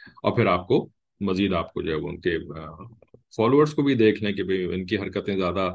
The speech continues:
अ, शरीफाना हरकतें हैं कि उनकी हरकतें ज्यादा शरीफाना हरकतें हैं,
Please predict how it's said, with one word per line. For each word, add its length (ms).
अ, 440
शरीफाना 580
हरकतें 360
हैं 160
कि 80
उनकी 200
हरकतें 400
ज्यादा 240
शरीफाना 540
हरकतें 340
हैं, 100